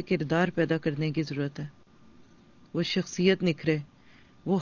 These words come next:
ہاتھ کے جس میں قرآن آ کے اور نکھرے اور خوبصورت ہو۔ اللہ تعالی ہم سب کو اپنی حیثیت سے زیادہ لینے والا بنا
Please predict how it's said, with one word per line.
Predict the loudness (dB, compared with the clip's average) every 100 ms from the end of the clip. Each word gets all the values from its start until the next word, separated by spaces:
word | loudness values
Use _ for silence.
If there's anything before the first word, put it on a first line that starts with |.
| 4
ہاتھ | 8 8 8
کے | 2 2
جس | 2 0
میں | -2
قرآن | 0 2 2 4
آ | 2
کے | 2 2 2 -4 -20 -20 -2
اور | 2 2 2
نکھرے | -2 0 -2 -2
اور | 0 2 2
خوبصورت | -2 -4 -2 -2 -2 -4
ہو۔ | -8 -12 _ -20 -20 -20 -20 -8
اللہ | -2 -2
تعالی | 0 0
ہم | 0 -4
سب | -6 -2 -2 -2
کو | 0 0 -2 -12 -20 -20 -20 -20 -20 0
اپنی | 0 0 2 4 4 2 -4 -20 -20 -20 -20 -20 -20 -20 -20 -20 -20 -20 -16 -4
حیثیت | -2 2 4 4
سے | 4 0
زیادہ | 2 4 6 6
لینے | 4 2 0 -4 -2
والا | 0 0
بنا | -2 -2